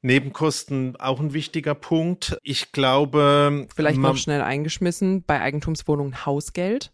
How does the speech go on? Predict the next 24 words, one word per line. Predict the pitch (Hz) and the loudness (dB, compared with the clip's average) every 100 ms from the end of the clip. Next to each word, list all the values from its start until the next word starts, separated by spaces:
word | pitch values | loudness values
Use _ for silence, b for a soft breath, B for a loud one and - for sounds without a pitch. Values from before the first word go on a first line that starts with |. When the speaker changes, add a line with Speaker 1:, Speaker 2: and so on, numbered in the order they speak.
| - | -2
Speaker 2:
wird | 170 170 | -2 0
manchmal | 156 160 151 | -2 -2 -2
auch | - 160 | 0 0
ein | 190 | 0
bisschen | 160 160 165 | -2 -2 0
hinten | 170 185 - | 0 0 -2
runtergeworfen. | 151 170 196 175 180 175 180 - 226 226 | -4 -2 -2 -2 0 2 2 2 -2 -2
Also | - 151 | -4 -2
das | 156 160 - | -2 -2 -4
nicht | 180 | -6
vergessen, | - 170 170 175 175 | -4 -4 -4 -6 -8
ist | 165 | -6
auch | - | -6
ein | 175 | -4
signifikanter | 165 156 170 165 - 160 175 | -8 -8 -10 -8 -8 -8 -8
Anteil, | - 165 190 | -8 -6 0
der | 151 | 2
sich | 139 | 4
Speaker 1:
Genau, | 135 139 170 170 | 6 6 6 4
Speaker 2:
läppert. | 151 | 0
Speaker 1:
und | 147 143 - | -4 -6 -2
das | 139 131 | -2 -4
Thema | - 151 135 127 - | -4 -4 -2 -4 -2
Hausgeld | 139 165 185 - 139 147 170 - | 0 0 -2 -2 0 0 -2 -8